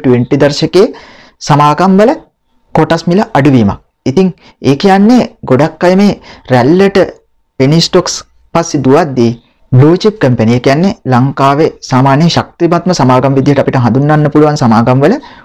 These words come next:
කොටස් මිල ගණන් අඩුවීමක් තමයි එතෙන්දී අපිට දකින්න ලැබුණේ. ඔයාලට දීර්ඝකාලීන ආයෝජනයක් විදිහට කොටස් වෙළඳ පොලේ ආයෝජනය කරද්දී ගොඩක්ම ප්‍රයෝජනවත් වෙන්නේ මේ බ්ලූ චිප් කම්පැනිස්. ඉතින් ඔයාලා මේ අවස්ථාවේදී ඉතාම බුද්ධිමත්ව කොටස් වෙළඳ පොලේ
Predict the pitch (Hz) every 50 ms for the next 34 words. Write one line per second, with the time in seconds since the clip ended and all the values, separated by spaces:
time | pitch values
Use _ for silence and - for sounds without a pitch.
0 | _ _ - 160 160 175 202 202 - 180 165 151 151 151 180 175 214 277 330 381
1 | - _ _ _ _ _ _ - 139 147 196 202 220 202 175 156 - - - 131
2 | 131 151 175 160 - 143 147 151 - 170 - 170 156 131 131 151 156 175 156 131
3 | 120 123 107 101 - - - 127 135 143 147 - - 175 143 131 127 120 131 143
4 | 160 156 - 160 156 151 151 151 156 151 - 110 113 120 123 - 131 135 131 131
5 | - 135 123 123 139 139 135 143 139 - - 98 - 120 - 147 135 139 123 143
6 | 135 113 85 95 104 - 127 127 120 147 135 139 175 196 175 139 113 120 135 156
7 | 180 190 - 151 135 135 139 165 160 170 165 - - - - 139 139 165 185 175
8 | 143 143 147 - - - - - _ - 170 196 254 - - - _ _ 147 135
9 | 143 151 160 156 180 175 - - 135 131 127 110 92 101 - - - - - -
10 | - _ - 156 160 233 226 196 175 - _ _ - 131 135 147 160 180 196 202
11 | - - - - - - - - - 131 135 151 185 214 226 226 226 226 226 -
12 | 220 214 208 214 226 226 247 - - - - - - 160 165 170 190 180 156 143
13 | 131 - - - 156 156 151 - - 156 - 127 123 120 - - 135 131 131 -
14 | 127 131 131